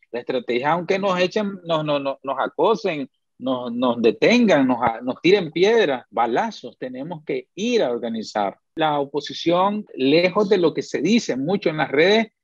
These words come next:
ya no son muchos grupos fragmentados, son dos núcleos esenciales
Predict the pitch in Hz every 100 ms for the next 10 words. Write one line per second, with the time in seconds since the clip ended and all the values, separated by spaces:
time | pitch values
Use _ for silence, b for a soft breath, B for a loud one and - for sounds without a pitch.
0 | _ _ - 135 170 165 185 214 214 185
1 | 226 - 156 135 - - 196 269 147 135
2 | 135 120 131 123 127 143 131 104 - 175
3 | 202 208 175 175 196 165 214 277 - 131
4 | - 120 127 127 156 147 127 104